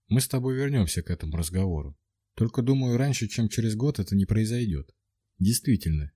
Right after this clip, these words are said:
если у нас получится переместиться обратно, то времени будет катастрофически не хватать. Надо разобраться с замком и землями,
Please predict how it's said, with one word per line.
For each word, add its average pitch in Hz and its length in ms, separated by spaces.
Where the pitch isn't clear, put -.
если 113 280
у - 20
нас 120 160
получится 110 540
переместиться 101 680
обратно, 90 520
то 85 100
времени 131 380
будет 120 320
катастрофически 95 880
не 110 80
хватать. - 540
Надо 123 260
разобраться 95 540
с 82 40
замком 101 480
и 85 60
землями, 107 580